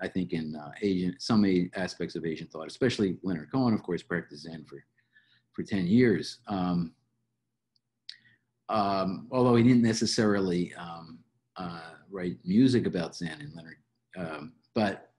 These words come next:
but, um, anyway, the point was that I came to look at this, this particular poem, uh, this particular song quite differently than I had ever seen it before, because I started to think of the idea of both, uh, Dylan and Leonard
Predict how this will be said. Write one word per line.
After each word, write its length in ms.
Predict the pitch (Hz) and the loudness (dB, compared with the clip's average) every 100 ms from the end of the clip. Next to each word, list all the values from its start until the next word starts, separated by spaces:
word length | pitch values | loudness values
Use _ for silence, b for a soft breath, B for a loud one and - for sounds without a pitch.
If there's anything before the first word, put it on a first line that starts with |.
| _ - | _ -4
but, 280 | 110 101 | -2 0
um, 260 | 95 92 92 | -2 -4 -2
anyway, 520 | 196 185 135 107 - - _ _ - | 2 6 6 4 -2 -12 _ _ -6
the 60 | |
point 320 | 113 180 180 147 | 2 6 6 8
was 360 | 123 120 113 | 8 6 6
that 200 | 110 104 - | 6 4 2
I 100 | 143 | 2
came 260 | - 180 | 4 4
to 60 | 160 | 6
look 200 | 139 135 | 6 6
at 160 | 120 - | 4 4
this, 460 | 104 - - - _ _ _ _ - | 4 2 -6 -10 _ _ _ _ 2
this 260 | 131 127 - | 2 2 -4
particular 640 | - 120 120 117 107 92 | -6 0 2 4 4 2
poem, 400 | - 95 90 85 - _ - | 2 2 2 0 -6 _ -2
uh, 140 | 127 | 4
this 180 | 120 165 | 6 6
particular 480 | - 123 120 113 98 | 4 0 2 2 2
song 340 | - 87 85 | 0 -2 -2
quite 580 | - 135 143 131 117 - _ _ _ _ - | -4 0 4 6 4 2 _ _ _ _ 2
differently 380 | 139 135 107 92 | 4 6 6 6
than 140 | 92 | 2
I 80 | 92 | 2
had 120 | 104 | 2
ever 180 | 107 101 | 2 2
seen 260 | - 113 98 | 0 0 0
it 100 | 90 | -2
before, 580 | 95 - 113 90 80 80 | -8 0 2 4 2 -2
because 380 | 95 - 90 | -4 -2 -4
I 60 | 92 | -6
started 340 | - 135 151 143 | -2 0 0 0
to 60 | |
think 240 | - 113 110 | -2 0 0
of 140 | 90 | 0
the 180 | 92 87 | 0 0
idea 380 | 87 82 87 80 | -2 -2 -2 -2
of 100 | 78 | -4
both, 200 | 85 - - | -6 -6 -10
uh, 140 | 80 73 | -10 -2
Dylan 260 | 120 117 107 | 0 2 2
and 100 | 90 | 0
Leonard 260 | 87 82 | -4 -6